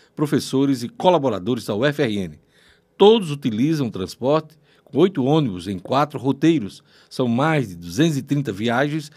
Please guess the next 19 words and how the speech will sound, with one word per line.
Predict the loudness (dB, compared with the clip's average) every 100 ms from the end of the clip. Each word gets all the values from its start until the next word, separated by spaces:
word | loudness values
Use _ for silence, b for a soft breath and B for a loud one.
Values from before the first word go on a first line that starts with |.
| b -4
nos | -4
dias | 0 0 2 -2
úteis | -2 -4 -2
durante | 0 0 -2
o |
período | -4 -2 -2 -4
escolar. | -6 -4 -4 -6 _ _ b b b 0
Mais | 2 2
um |
serviço | 0 0 0 0
das | 0 0
empresas | -4 -2 -2 -2 -4
de | -2
ônibus | 0 0 -2 -4 -8 B B B
à | 0
educação | 2 2 -2 -2 -4
do | -2
nosso | 0 0 -2
estado. | -6 -6 -6 -8